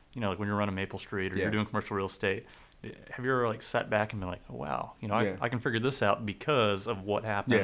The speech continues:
Speaker 2: Yeah.
Speaker 1: back then"?
Speaker 2: You know, I get the unique opportunity to mentor a lot of people, um, as they get started. And a lot of people obviously ask me a lot of questions because of the experience that I've, I've had. And I always tell people, the,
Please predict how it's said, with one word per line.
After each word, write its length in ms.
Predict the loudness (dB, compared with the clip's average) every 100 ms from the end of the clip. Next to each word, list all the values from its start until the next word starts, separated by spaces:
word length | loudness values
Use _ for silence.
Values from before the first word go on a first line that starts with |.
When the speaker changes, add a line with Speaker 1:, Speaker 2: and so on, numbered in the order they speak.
| 2
Speaker 2:
Yeah. 260 | -6 -18 0
Speaker 1:
back 240 | 0 0
then"? 240 | -2 -2 -6 -16 -20 -20 -2
Speaker 2:
You 80 | 6
know, 80 | 8
I 40 |
get 160 | 10 10
the 60 | 8
unique 320 | 8 10 10
opportunity 560 | 8 8 6 8 6
to 120 | 4 6
mentor 380 | 6 6 4 8
a 40 |
lot 160 | 8 6
of 80 |
people, 400 | 4 2 2 0 -2
um, 340 | -4 0 0 0
as 200 | -2 0
they 180 | 2 2
get 240 | 0 -2
started. 460 | 4 6 6 4 0
And 140 | 2
a 20 |
lot 120 | 4
of 60 | 4
people 260 | 2 0 2
obviously 340 | 2 0 0
ask 220 | 2 2 2
me 60 |
a 20 |
lot 120 | 0 0
of 60 |
questions 420 | 0 0 0 -6
because 280 | -6 -2 0
of 80 | 0
the 60 | -4
experience 500 | -6 -4 -2 -2 -4
that 100 | -4
I've, 200 | -4 -4
I've 140 | -6 -4
had. 360 | -2 -2 -4 -10 _ _ _ -4
And 260 | 0 2 4
I 80 | 6
always 480 | 8 8 8 6
tell 240 | 4 4 4
people, 460 | 2 -2 0 -4 -6 -16 -20 -20
the, 120 | -8